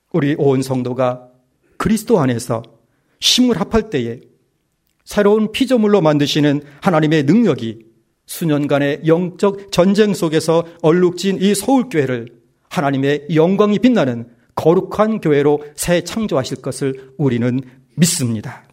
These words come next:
"이전 것은 지나갔으니 보라, 새 것이 되었도다." 외치며 주의 말씀, 주의 사명 감당하기 위하여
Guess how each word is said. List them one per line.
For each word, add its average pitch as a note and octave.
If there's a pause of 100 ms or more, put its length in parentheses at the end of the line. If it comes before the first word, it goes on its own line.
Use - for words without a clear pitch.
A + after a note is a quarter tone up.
(680)
"이전 A3
것은 A3
지나갔으니 D#3+ (260)
보라, C#3 (280)
새 -
것이 A3
되었도다." C3 (400)
외치며 C#3 (440)
주의 B3
말씀, F3+ (220)
주의 D3
사명 C3+ (220)
감당하기 E3+
위하여 B2+